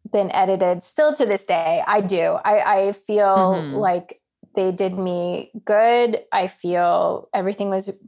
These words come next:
Speaker 1: pretty accurate, accurately represented. Um, the only thing I feel weird about now is being thirty-five and watching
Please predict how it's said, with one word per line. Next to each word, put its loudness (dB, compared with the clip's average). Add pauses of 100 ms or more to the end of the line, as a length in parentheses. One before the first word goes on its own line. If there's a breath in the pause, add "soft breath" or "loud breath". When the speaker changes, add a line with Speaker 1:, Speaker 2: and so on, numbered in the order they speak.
(100)
Speaker 1:
pretty 0
accurate, 0
accurately 0
represented. -2 (460 soft breath)
Um, 0 (520)
the 2
only 2
thing 0
I 0
feel -2
weird -2
about 2
now 2
is 2
being -4
thirty-five -2
and -4
watching -2